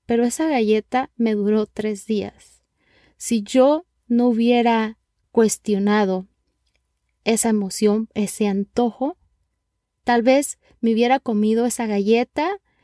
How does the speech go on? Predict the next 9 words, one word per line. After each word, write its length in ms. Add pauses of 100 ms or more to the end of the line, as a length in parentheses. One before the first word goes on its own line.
(300)
en 380
una 260
sentada 840
e-, 440 (120)
y 160
hubiese 400
comprado 440
más 400
galletas. 800